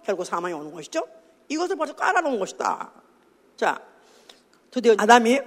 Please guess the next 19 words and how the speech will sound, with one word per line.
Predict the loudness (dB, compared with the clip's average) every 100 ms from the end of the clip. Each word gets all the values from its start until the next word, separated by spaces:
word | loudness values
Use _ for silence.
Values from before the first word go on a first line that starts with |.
| -6
범죄했어요. | 2 2 4 2 2 2 4 4 2 -4 -20 -20 _
그러고 | -2 4
나서 | 4 6 4 2 -2 -20 -20 _ -20 _ _ -2
에덴 | 2 2 0 -2
동산에서 | -4 -4 -6 -6
쫓겨났습니다. | -4 -4 2 2 2 -6 -10 -12 -14 _ _ _ _ _ _ -4
쫓겨났는데 | -4 -2 0 2 4 4 6 4 -2 -14 -20 _
그 | -2 2 2 0 -6
동산을 | -4 -2 -2 0 -2 -4
화염검으로 | -10 -4 -4 -4 -6 -4 -4 0 -2
두름으로 | -2 -2 0 2 2 2
인해서 | 0 2 0 -2 -4 -16 4
다시는 | 4 6 0 2 2 0 -8 -12
동산 | -6 -4 -2
안에 | -4
들어가게 | -4 -4 -4 -2 -2 -4 -12
하지 | -8 -6
못하게 | -4 -6 -4 -4 -4
하셨고 | -4 -4 0 2 2 0 -20